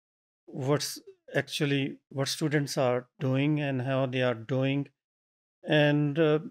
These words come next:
these elements of oral and written feedback should be accompanied by feelings of positivity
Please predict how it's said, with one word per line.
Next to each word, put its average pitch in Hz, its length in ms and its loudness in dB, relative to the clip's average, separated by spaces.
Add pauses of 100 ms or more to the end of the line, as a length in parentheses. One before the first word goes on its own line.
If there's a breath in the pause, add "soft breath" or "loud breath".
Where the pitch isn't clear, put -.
(120)
these 185 600 0 (640)
elements 190 540 6
of 170 300 2 (260)
oral 175 400 6
and 160 180 6
written 175 300 2
feedback 139 600 0 (560)
should 170 380 0
be 170 260 2
accompanied 156 720 2
by 135 360 2 (680)
feelings 147 500 0
of 139 260 -2
positivity 135 840 -4